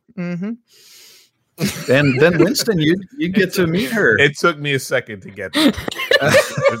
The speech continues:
Speaker 3: took me a second. I was just, I was sitting here being like, "Oh yeah, word, S E L. Oh." Um, yeah, I look for, I look,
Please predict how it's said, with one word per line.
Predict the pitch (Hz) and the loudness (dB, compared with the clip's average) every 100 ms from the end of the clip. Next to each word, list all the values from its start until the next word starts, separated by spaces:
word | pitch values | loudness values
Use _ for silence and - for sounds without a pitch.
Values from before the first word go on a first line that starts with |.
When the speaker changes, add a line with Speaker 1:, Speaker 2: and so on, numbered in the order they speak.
| - | -4
Speaker 3:
took | 123 113 | -4 -2
me | 113 | -4
a | |
second. | 107 123 110 104 101 | 0 2 0 -2 -8
I | 98 107 | -4 -2
was | 104 101 | -4 -8
just, | 98 117 | -10 -6
I | 110 123 | 0 2
was | 123 117 | 0 -4
sitting | 120 117 | -6 -4
here | 113 | -4
being | 104 110 | -6 -10
like, | 113 120 | -8 -10
"Oh | 196 196 | -10 -10
yeah, | 196 | -12
word, | 185 196 147 | -12 -12 -12
S | 151 - | -14 -16
E | 165 | -10
L. | 123 92 92 | -10 -10 -12
Oh." | 151 214 175 - 113 104 _ _ - _ 120 | -10 -8 -8 -12 -18 -20 _ _ -20 _ 0
Um, | 131 131 | 0 2
yeah, | 147 160 | 0 2
I | 147 | 0
look | 180 196 | 0 -4
for, | - 165 - _ _ | -6 -8 -8 _ _
I | 139 | 0
look, | 160 160 | 2 0